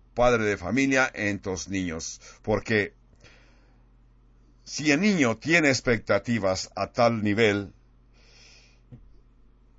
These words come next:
y no le das importancia hasta que llega a cierta edad, a cierto nivel de importancia,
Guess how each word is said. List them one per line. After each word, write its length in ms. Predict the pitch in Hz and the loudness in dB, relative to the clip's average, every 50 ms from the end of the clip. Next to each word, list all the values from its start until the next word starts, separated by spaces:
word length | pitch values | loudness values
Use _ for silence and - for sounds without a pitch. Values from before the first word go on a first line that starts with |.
| _ _ _ _ _ _ _ _ _ _ _ _ _ - | _ _ _ _ _ _ _ _ _ _ _ _ _ -2
y 200 | 127 120 120 120 | 0 2 4 6
no 140 | 143 156 | 6 6
le 80 | 151 147 | 6 8
das 260 | 135 139 143 139 - | 8 8 6 6 4
importancia 640 | 131 123 120 110 107 - - 127 127 127 117 - 117 | 2 0 0 0 -2 0 2 2 0 2 2 0 0
hasta 220 | 107 - - 104 | 0 0 -2 -4
que 120 | - 110 104 | -2 0 0
llega 400 | 107 113 117 110 113 - 65 95 | 0 0 0 0 -2 -2 -2 -4
a 60 | 95 | -6
cierta 480 | - - 110 107 104 - - 98 98 - - | -4 -2 0 0 0 0 0 -2 -2 -2 -4
edad, 500 | 92 92 87 95 95 98 98 98 95 - _ _ _ _ _ _ _ _ _ _ _ _ - - - 71 | -6 -4 0 2 2 2 2 2 -2 -6 _ _ _ _ _ _ _ _ _ _ _ _ -20 -16 -10 -6
a 160 | 92 110 107 | -4 -2 -2
cierto 680 | 104 - - - 123 127 127 127 117 - 131 117 117 117 | -4 -4 -4 0 4 4 4 4 2 2 0 2 2 2
nivel 720 | 110 107 104 98 104 117 117 117 113 113 113 110 104 - - | 2 2 0 2 4 6 6 6 6 4 0 -2 -4 -6 -10
de 220 | - 95 95 104 | -10 -4 -2 -2
importancia, 880 | 104 101 - - 90 87 - - 127 156 165 - - 170 165 160 165 165 | -2 -2 -4 -6 -8 -6 -2 -2 0 0 -2 -2 -2 0 2 2 2 0